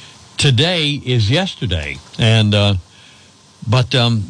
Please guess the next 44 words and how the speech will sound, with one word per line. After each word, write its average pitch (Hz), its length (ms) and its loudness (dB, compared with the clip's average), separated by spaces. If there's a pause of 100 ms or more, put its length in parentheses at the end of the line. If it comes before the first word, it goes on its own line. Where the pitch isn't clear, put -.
(120)
they 180 140 2
were 208 100 0
talking 165 280 0
about 131 200 2
those 120 340 2
interest 220 460 0
rates 107 260 0
going 113 300 2
up, 120 160 0 (160)
um, 101 360 2 (280)
from 120 160 2
the 117 80 4
Federal 147 400 0
Reserve 123 560 0
in 113 80 2
the 110 80 2
United 110 480 2
States. - 680 -2 (640)
I 104 120 4
think 147 200 0
that's 117 160 2
gonna 123 160 2
be 110 140 2
announced 110 380 0
today. 120 360 0 (460)
Does 202 180 -2
that 381 180 0
affect, - 480 -4 (480)
I 175 80 0
mean, 165 240 0 (300)
does 156 140 0
that 294 140 0
affect - 480 -4
anybody? 170 600 2
Uh, 131 80 2
let's 185 160 0
say 294 160 0
somebody 185 400 0
who's 110 440 2
on 104 380 2 (520)
retired 151 640 0
Social 135 380 -2
Security, 143 480 0
Medicare. 131 400 0